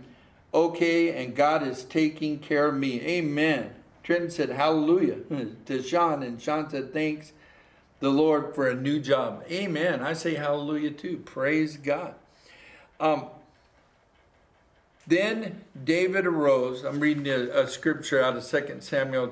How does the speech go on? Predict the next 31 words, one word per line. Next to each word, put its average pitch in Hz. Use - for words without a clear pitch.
twelve 131
twenty. 123
"Then 175
David 175
arose 139
from 151
the 151
earth 123
and 135
washed 156
and 135
anointed 147
himself 143
and 123
changed 160
his 170
apparel 131
and 131
came 165
into 170
the 151
house 151
of -
the 147
Lord 120
and 120
worshiped. 135
Then 156
he 185
came 175
to 135